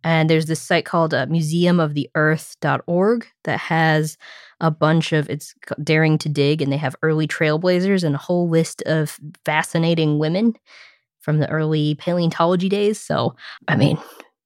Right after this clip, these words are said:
I'd probably go through that whole list. But <laughs> then, <laughs> you know,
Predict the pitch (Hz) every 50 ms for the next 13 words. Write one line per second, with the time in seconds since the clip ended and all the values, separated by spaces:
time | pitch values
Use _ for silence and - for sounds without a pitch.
0 | _ _ - 175 165 165 - - - 151 151 160 151 - 165 151 - - 165 170
1 | 170 165 - - 143 147 156 147 156 - - - 185 170 - _ _ _ - -
2 | - - - - - 214 202 208 - 151 175 165 175 190 190 185 185 180 190 -
3 | - - - - - 233 - - - 247 226 190 156 156 156